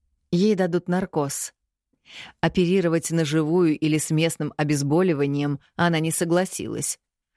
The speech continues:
Пусть дороже, зато без мучений. Быстро собралась, нарядилась будто в гости, показательно чмокнула Дмитрия и выпорхнула к машине.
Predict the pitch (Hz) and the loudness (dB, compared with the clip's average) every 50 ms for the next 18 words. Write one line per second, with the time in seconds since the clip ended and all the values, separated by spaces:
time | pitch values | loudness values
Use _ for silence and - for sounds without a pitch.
0 | _ - - - - _ _ _ _ - 170 175 175 - - 156 151 151 151 147 | _ -20 -20 -20 -20 _ _ _ _ 0 2 2 2 0 0 0 0 0 2 2
1 | 151 175 190 160 143 139 135 - - _ _ _ _ - 165 180 180 175 - 170 | 2 2 0 0 -2 -4 -6 -8 -12 _ _ _ _ -2 0 0 2 2 0 0
2 | 156 160 147 160 170 185 180 - - - 139 135 131 127 127 131 - _ _ _ | 0 0 0 0 0 0 0 0 0 0 0 -2 -2 -4 -6 -8 -12 _ _ _
3 | _ _ _ _ _ _ _ - - - - - - - _ - 190 180 196 185 | _ _ _ _ _ _ _ -20 -20 -20 -20 -20 -20 -6 _ 2 2 4 2 2
4 | - - 160 156 - 170 151 151 156 147 143 151 180 196 - - - _ _ _ | 0 -4 -6 -2 -2 0 0 2 0 0 0 0 -2 -2 -4 -6 -8 _ _ _
5 | _ _ _ - 214 220 214 208 190 156 165 170 165 170 156 160 151 165 - _ | _ _ _ 0 2 2 2 2 2 2 2 2 2 2 0 0 -2 -4 -4 _
6 | - 170 156 156 151 165 160 - - - 160 165 - _ - - _ _ _ - | -2 -2 -2 0 2 0 0 0 -4 -6 -8 -8 -10 _ -20 -20 _ _ _ -6
7 | 180 - 185 175 170 175 165 - 160 156 160 151 - - 170 170 165 156 - 160 | -2 0 0 2 2 0 0 0 0 0 0 -2 -2 0 0 0 0 0 -2 0
8 | 151 151 147 139 143 165 196 202 - - 156 151 143 - - - 247 247 175 156 | 0 0 0 2 2 2 2 2 0 0 0 0 0 0 -2 -2 -2 0 2 2
9 | 180 170 - 151 143 - - 143 143 147 139 - 143 139 139 - - - 143 123 | 0 0 0 -2 -4 -4 -4 -2 -2 -2 -2 0 0 0 0 0 0 -2 -2 -2
10 | 131 135 139 139 | -2 -2 -4 -4